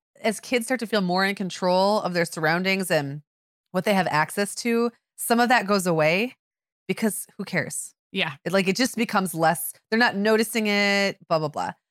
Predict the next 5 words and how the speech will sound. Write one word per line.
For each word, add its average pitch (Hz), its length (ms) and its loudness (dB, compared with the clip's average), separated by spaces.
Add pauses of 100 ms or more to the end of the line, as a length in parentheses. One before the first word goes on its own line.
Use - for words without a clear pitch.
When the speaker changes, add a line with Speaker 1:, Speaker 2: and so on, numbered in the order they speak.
(240)
Speaker 1:
Um, 190 460 4
they 208 160 4
do 226 320 0
notice 214 760 0 (580)
contributions. 175 840 -6